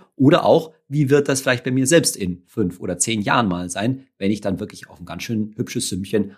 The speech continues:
auf dem Depot beziehungsweise auf dem Konto blicken kann? So, los geht's mit der ersten Studie zum Thema Macht Geld überheblich. Da hat sich ein Forscherteam von der Universität Berkeley Probanden genommen und hat die beim Monopoly-Spielen beobachtet.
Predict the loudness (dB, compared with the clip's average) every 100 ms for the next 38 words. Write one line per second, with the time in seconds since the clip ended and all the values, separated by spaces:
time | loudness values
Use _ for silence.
0 | _ -2 2 0 0 -2 -4 -4 -6 -6
1 | -6 -10 -18 -14 -12 -6 -6 -6 _ -10
2 | -8 -16 -20 _ _ _ _ _ _ 4
3 | 4 4 6 6 6 0 0 0 -2 0
4 | 0 0 0 0 2 2 2 -4 0 2
5 | 4 2 _ -2 0 -2 -10 _ -4 -4
6 | -6 -10 -8 -8 -10 -14 _ _ _ _
7 | _ _ _ _ -4 -4 -2 -2 2 2
8 | 4 0 2 2 0 -2 -4 -4 -8 -6
9 | -6 -4 -4 -4 -6 0 0 0 -2 0
10 | -2 -6 _ _ _ _ 0 2 2 0
11 | 4 4 2 -2 -8 -8 -2 -2 -2 0
12 | -2 -2 -6 -2 2 2 4 4 2 0
13 | -6 -14 -18 -18 -14 -12 -12 -18 -20